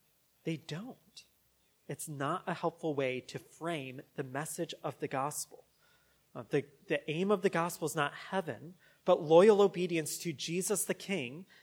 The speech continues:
in a new era characterized by everlasting life.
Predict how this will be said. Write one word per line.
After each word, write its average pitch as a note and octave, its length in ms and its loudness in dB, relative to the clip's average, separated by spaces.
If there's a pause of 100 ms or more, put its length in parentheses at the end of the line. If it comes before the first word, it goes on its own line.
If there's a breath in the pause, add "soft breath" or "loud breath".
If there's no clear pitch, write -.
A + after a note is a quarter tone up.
(100)
in F3 100 0
a D#3+ 80 4
new F3 380 4 (100)
era F3+ 340 4
characterized C#3 960 0
by D3 200 4 (100)
everlasting D3+ 840 0
life. C3 560 -6